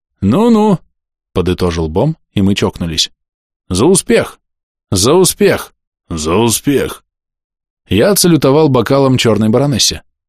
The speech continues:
попутно убрал в инвентарь закутанную в сверток серебряную кирасу. Оттуда ее не украдут, законы мира-с. Сейчас прописанные законы работают в мою пользу,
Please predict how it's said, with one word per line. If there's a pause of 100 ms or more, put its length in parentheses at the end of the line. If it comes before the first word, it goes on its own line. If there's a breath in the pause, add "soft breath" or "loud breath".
(140)
попутно
убрал
в
инвентарь
закутанную
в
сверток
серебряную
кирасу. (580)
Оттуда
ее
не
украдут, (200)
законы
мира-с. (600)
Сейчас
прописанные
законы
работают
в
мою
пользу,